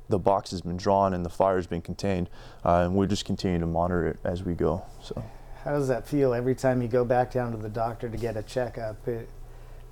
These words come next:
Speaker 2: do you still have that angst or, or worry, like, "Here we go again" kind of a thing, or?
Speaker 1: Yeah, every time you go there, you obviously relive those feelings. Um,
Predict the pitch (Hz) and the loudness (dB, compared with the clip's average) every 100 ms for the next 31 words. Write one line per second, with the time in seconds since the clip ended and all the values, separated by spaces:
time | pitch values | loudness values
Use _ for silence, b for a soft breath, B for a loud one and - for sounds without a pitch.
0 | - - 123 - 139 131 127 123 120 117 | -18 -4 -2 0 0 2 4 4 0 -4
1 | - 127 135 - - 120 117 110 113 113 | -4 -2 -2 -4 -2 -2 -2 -4 -4 -4
2 | 117 127 131 127 123 113 107 - 123 127 | 0 4 6 6 4 0 -6 -4 2 4
3 | 120 123 113 120 131 135 139 131 120 127 | 4 4 2 0 0 2 2 2 2 2
4 | 135 139 113 113 107 - - - - 104 | 2 0 -2 -4 -6 -10 -14 -2 6 8
5 | 98 - - - 135 147 135 123 107 117 | 8 4 2 4 4 4 4 4 4 6
6 | 117 110 98 95 90 101 110 - 98 101 | 8 6 6 2 4 2 2 0 2 4
7 | 110 95 92 - 117 110 104 104 - B | 4 4 0 2 4 4 4 2 -4 B
8 | B B - 85 87 85 104 | B B 0 2 2 0 -2